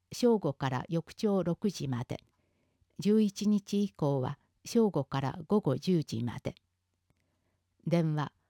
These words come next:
零八九九五八の一一一一。宅地建物取引相談。不動産のことならどんなことでもお気軽に。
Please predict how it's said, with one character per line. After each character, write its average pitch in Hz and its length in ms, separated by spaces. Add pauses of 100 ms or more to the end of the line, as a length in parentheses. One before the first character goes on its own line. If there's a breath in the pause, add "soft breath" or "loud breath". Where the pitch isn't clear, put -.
(180)
零 214 240
八 208 480
九 151 300 (420)
九 233 260
五 202 280
八 156 400
の 151 240 (100)
一 214 440
一 - 260
一 - 480
一。 - 320 (1500)
宅 165 280
地 - 220
建 185 340
物 180 260
取 185 280 (140)
引 190 80
相 139 300
談。 - 200 (1040)
不 196 120
動 240 160
産 151 280
の 135 100
こ 156 140
と 165 160
な 143 120
ら 131 200
ど 208 160
ん 226 60
な 170 120
こ 143 140
と 175 120
で 143 120
も 120 200
お - 60
気 147 220
軽 117 240
に。 120 200